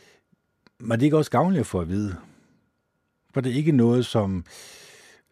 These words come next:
skabte et harmonisk menneske? Jo, det synes jeg jo egentlig, det var. Men igen,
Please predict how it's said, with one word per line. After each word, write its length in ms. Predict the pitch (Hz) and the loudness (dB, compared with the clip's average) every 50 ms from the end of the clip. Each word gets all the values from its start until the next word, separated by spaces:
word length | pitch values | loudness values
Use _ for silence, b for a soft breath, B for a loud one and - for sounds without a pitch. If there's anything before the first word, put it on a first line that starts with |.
| - _ - | -20 _ -18
skabte 500 | 95 - - - 110 104 123 - - 110 | -16 -16 -8 -4 -2 -2 -2 -2 -4 -8
et 100 | 98 98 | -8 -8
harmonisk 540 | - 92 98 120 139 139 113 95 87 - - - 101 | -8 -6 -6 -6 -6 -6 -6 -8 -10 -12 -16 -10 -8
menneske? 640 | 101 98 101 113 127 120 - - 101 - - 85 87 | -6 -4 -4 -4 -6 -8 -12 -14 -16 -16 -14 -12 -12
Jo, 260 | 90 92 98 107 113 | -10 -8 -8 -8 -8
det 140 | 117 139 139 | -8 -10 -10
synes 260 | 123 135 156 151 127 | -8 -6 -6 -4 -2
jeg 60 | 120 | -2
jo 60 | 92 95 | -2 0
egentlig, 200 | 123 120 98 80 | 0 0 -2 -4
det 120 | 78 76 | -6 -8
var. 300 | - - 107 117 - b b b b b b b b b b _ | -8 -8 -8 -8 -10 b b b b b b b b b b _
Men 180 | - 95 107 117 | -8 -6 -4 -2
igen, 420 | 117 117 107 123 123 135 147 143 | -2 0 0 2 2 2 0 -4